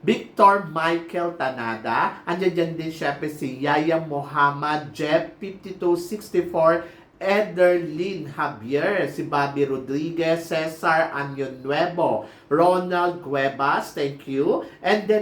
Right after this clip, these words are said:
of course, kay Russell twenty sixteen. Gusto ko rin magpasalamat syempre kay Jervin and Carlos Magat, Marilyn Lagsa, Doctor Glenn Pascual, syempre kay Brent Baluyot, thank you.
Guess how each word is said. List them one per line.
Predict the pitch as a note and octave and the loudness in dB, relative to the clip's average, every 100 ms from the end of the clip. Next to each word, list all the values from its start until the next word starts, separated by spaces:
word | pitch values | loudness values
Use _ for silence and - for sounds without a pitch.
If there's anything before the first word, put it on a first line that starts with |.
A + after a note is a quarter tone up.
| G#3+ | 0
of | - | -4
course, | - D3+ D3 D3 | -2 -2 -2 -2
kay | D#3 D3 | 0 0
Russell | C3+ C3+ C#3 C#3 D#3 D#3 D3+ | 2 2 2 0 -2 -4 -4
twenty | C#3+ C3 B2+ - | -4 -2 -4 -6
sixteen. | - A2 - - D#3 G#3+ D#3 | -12 -12 -12 -6 -2 -2 -4
Gusto | D#3 - - | -6 -6 -4
ko | D3 | -2
rin | |
magpasalamat | C#3+ C#3+ - C#3 C#3 C3 A#2+ B2 | -2 -2 -4 -6 -2 -2 -2 -4
syempre | - B2+ A2 B2 - | -6 -4 -4 -6 -2
kay | E3+ E3 A#2 | 0 0 0
Jervin | C#3 E3+ - E3+ E3+ - - - | 2 2 0 0 0 -4 -16 -2
and | F#3 F#3 G3+ G#3 | 2 4 2 -6
Carlos | - C#3+ C3 B2+ C3+ B2+ | -4 -2 0 -2 -6 -8
Magat, | A#2+ A#2 G2+ A2+ C3+ - - - | -4 -4 -2 0 0 -2 -12 -2
Marilyn | D#3+ F#3 F#3 F3 E3+ D#3+ | 2 4 4 0 -2 -2
Lagsa, | C#3+ C3 - - D3 E3 F3+ - - - | -2 -2 -4 -4 2 2 2 -4 -18 -2
Doctor | F3 F#3+ - F3 E3 C3+ | 2 4 2 2 2 2
Glenn | C#3+ D3 D3+ | -2 -2 -4
Pascual, | D3 C#3 - C3+ E3 D#3+ - | -10 -10 -6 0 2 4 2
syempre | - A3 C4+ G#3+ E3 D#3+ | -2 -2 -2 -2 -4 -4
kay | - D#3+ D3+ D3 | -8 -2 0 0
Brent | A2 A#2 C#3 C#3+ - - - - - | -4 0 2 4 2 -4 -16 -20 -4
Baluyot, | A#2 D3 C#3 C3 A#2+ B2+ F#3 - | 2 2 2 -2 -2 -2 -2 -4
thank | C#3+ C3+ - | -4 -6 -8
you. | B2+ C3+ G3+ | -4 0 0